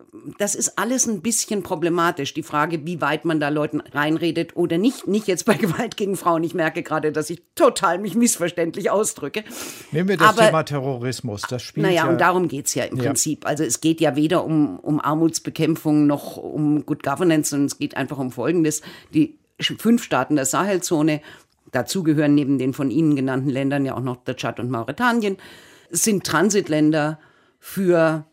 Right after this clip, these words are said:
Speaker 1: Flüchtlinge auf dem Weg nach Europa. Wir geben, wir, vor allem Deutschland, aber auch Europa insgesamt, geben ziemlich viel Geld dafür aus, dam-, also für Infrastrukturmaßnahmen et cetera, damit uns diese Länder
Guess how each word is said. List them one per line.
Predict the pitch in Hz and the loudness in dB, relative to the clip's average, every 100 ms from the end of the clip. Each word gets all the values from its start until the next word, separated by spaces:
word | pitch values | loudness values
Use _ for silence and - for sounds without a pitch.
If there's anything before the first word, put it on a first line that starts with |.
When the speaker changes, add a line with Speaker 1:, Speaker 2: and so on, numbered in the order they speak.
| - | -10
Speaker 1:
Flüchtlinge | 180 175 - 160 156 | -2 -2 2 2 2
auf | - 160 | 0 -2
dem | - 151 | 2 2
Weg | 151 147 | 2 -2
nach | 135 | -4
Europa. | - 131 165 262 285 277 - - - - _ _ _ - | -4 -2 -2 -2 -2 -4 -6 -20 -20 -20 _ _ _ -12
Wir | 151 208 240 226 | -2 4 6 4
geben, | 226 170 196 202 202 202 190 175 | 2 -4 -2 -2 -2 -2 -4 -6
wir, | 139 170 196 175 170 151 - _ | -4 0 2 2 0 -2 -12 _
vor | 160 | -2
allem | 139 160 | 0 2
Deutschland, | 147 202 226 190 175 | 2 0 0 -2 -2
aber | - 135 | -4 -6
auch | 82 | -6
Europa | - 117 - | -8 -12 -6
insgesamt, | 147 262 - 208 185 170 170 - - _ _ _ - | -2 0 -2 -2 0 -2 -4 -16 -20 _ _ _ -4
geben | 180 165 | 0 0
ziemlich | - 277 262 - | 4 6 6 4
viel | 185 | -2
Geld | 160 170 202 | 2 2 0
dafür | 175 185 160 | -4 -2 0
aus, | 143 147 160 - - - _ _ _ - | 0 0 -2 -6 -10 -16 _ _ _ 0
dam-, | 160 151 | 0 2
also | 117 139 | -2 -6
für | 131 147 | -6 -2
Infrastrukturmaßnahmen | 151 - 160 - - 285 254 185 - 156 151 | -2 -2 -6 -6 -2 2 4 2 2 2 2
et | 110 | 0
cetera, | - 180 180 156 | -4 -2 0 0
damit | 156 143 143 180 - | 0 0 0 0 -2
uns | 160 156 | -2 -2
diese | - 160 170 | -4 -2 0
Länder | 151 131 147 139 143 | 0 0 0 0 -2